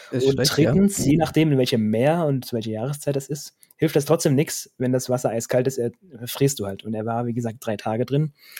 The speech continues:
Speaker 2: Das war irgendwo, keine Ahnung, irgendwo Ni-, Nigeria. Auf jeden Fall in einem ziemlich warmen Gewässer.
Speaker 1: Mhm.
Speaker 2: Und deswegen konnte er das überleben. Und die Luft hat auch gereicht. War zwar sehr, sehr dünn unter der, äh, Wasseroberfläche so,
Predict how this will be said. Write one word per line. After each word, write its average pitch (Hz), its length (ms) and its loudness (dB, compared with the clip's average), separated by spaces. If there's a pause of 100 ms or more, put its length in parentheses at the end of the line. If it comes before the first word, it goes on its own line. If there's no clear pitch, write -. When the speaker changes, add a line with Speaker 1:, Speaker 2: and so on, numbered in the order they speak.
(160)
Speaker 2:
Das - 160 -10
war 110 140 0
irgendwo, 127 480 2 (1200)
keine 110 160 -8
Ahnung, 104 180 -8
irgendwo 98 300 -12 (300)
Ni-, 113 300 -4 (120)
Nigeria. 120 500 0
Auf 101 100 -8
jeden 131 100 2
Fall 135 140 4
in 127 120 4
einem 120 260 0
ziemlich 135 280 2
warmen 139 320 4
Gewässer. 123 400 -4 (580)
Speaker 1:
Mhm. 139 240 4
Speaker 2:
Und 135 200 4
deswegen 156 300 4
konnte 160 220 4
er 147 60 6
das 147 140 4
überleben. 147 480 2
Und - 380 -8
die 117 60 -6
Luft 143 280 -2
hat 120 120 -2
auch 123 180 -4
gereicht. 127 640 -2 (500)
War 123 200 2
zwar 143 280 4
sehr, 131 200 4
sehr 120 160 4
dünn 170 440 4 (120)
unter 160 360 2
der, 147 960 0
äh, 147 120 -8
Wasseroberfläche 147 600 -4
so, 160 240 -2